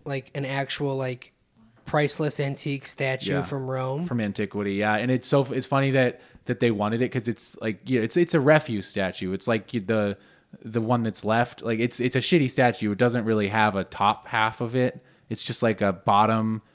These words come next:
Speaker 2: It's a torso with, like, a, like, a toga.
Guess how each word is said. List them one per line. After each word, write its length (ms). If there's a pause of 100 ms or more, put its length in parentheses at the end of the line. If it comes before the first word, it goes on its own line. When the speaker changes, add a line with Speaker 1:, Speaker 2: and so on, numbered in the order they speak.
(120)
Speaker 2:
It's 120
a 60
torso 760
with, 200
like, 240 (180)
a, 200
like, 120
a 60
toga. 600